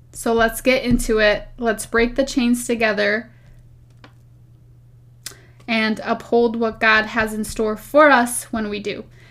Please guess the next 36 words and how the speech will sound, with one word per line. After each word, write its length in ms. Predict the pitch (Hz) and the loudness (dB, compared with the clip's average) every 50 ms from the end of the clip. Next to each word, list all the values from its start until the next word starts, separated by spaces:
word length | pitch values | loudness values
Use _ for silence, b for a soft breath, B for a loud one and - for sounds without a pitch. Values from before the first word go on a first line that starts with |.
| b b | b b
So 160 | b - 254 | b -2 2
basically, 600 | 226 247 240 247 247 262 254 - 247 240 240 240 | 4 4 4 4 2 -2 -2 0 2 2 2 2
when 300 | 233 208 208 214 214 214 | 0 -2 -4 -4 -4 -4
we 140 | 214 220 240 | -4 -4 -4
share 600 | 240 - - - 240 220 220 220 220 220 220 - | -4 -4 -6 -4 -2 -2 0 0 0 0 0 -2
our, 500 | - 214 208 208 202 202 196 202 196 - 208 | -4 -4 -4 -2 0 0 0 -2 -2 -4 -8
okay, 240 | 202 - 226 208 | -10 -8 -8 -6
that 160 | 202 208 202 202 | -4 -2 -2 0
was, 220 | 214 208 208 - | -2 -2 -4 -4
that 180 | - 208 202 208 | -2 -2 -2 0
was, 300 | 208 202 202 - - - | -2 -4 -4 -6 -8 -8
that 220 | - 214 208 208 | -6 -6 -4 -4
was 160 | 214 214 202 | -4 -4 -4
what 120 | 220 214 208 | -4 -2 -2
I 80 | 208 | 0
wrote 240 | 202 202 202 202 196 | 0 -2 -2 -4 -4
down 240 | - 208 202 202 202 | -4 -4 -4 -4 -4
at 140 | 202 202 202 | -4 -6 -4
work 340 | 208 208 202 196 - - | -4 -4 -6 -6 -8 -10
to 140 | - - 240 | -8 -6 -4
get 260 | 214 247 254 247 - | -4 -2 -4 -4 -2
the, 280 | - 285 262 262 233 240 - | 0 2 2 2 0 0 2
the 100 | 254 277 | 2 2
juices 800 | 220 214 202 - 247 277 320 381 - - - 392 349 302 - - | 2 2 0 4 4 6 6 4 2 0 0 0 0 0 0 -2
flowing, 680 | - - 285 269 254 240 240 233 233 233 233 240 247 247 | 0 4 6 6 8 8 8 8 6 6 6 6 6 6
you 140 | 247 247 240 | 6 8 6
know 240 | 247 254 254 254 | 6 6 6 4
what 100 | 254 254 | 4 4
I'm 160 | 254 254 247 254 | 4 4 2 2
saying? 560 | 254 - 269 269 285 302 330 349 370 381 330 | 0 0 0 2 4 4 4 4 2 0 -2
Get 200 | 339 - - - | -2 -4 -4 -4
the, 300 | 277 240 214 202 - - b b b b b b b b b b b b | -2 -2 -2 -2 -4 -8 b b b b b b b b b b b b
the 120 | - 233 202 | -6 -4 -4
juices 800 | 196 - 208 202 208 247 269 339 403 - - - 415 392 - - | -4 -4 -6 -4 -2 0 0 0 0 -4 -6 -8 -8 -8 -10 -8
flowing. 600 | - - 311 277 262 262 262 269 277 294 311 - - - | -4 0 2 4 4 4 4 6 4 4 2 0 -4 -6
Um, 800 | - 214 214 202 196 196 190 190 190 190 190 - - 214 226 226 | -6 -4 -2 0 0 0 0 0 -2 -4 -6 -6 -8 -8 -10 -12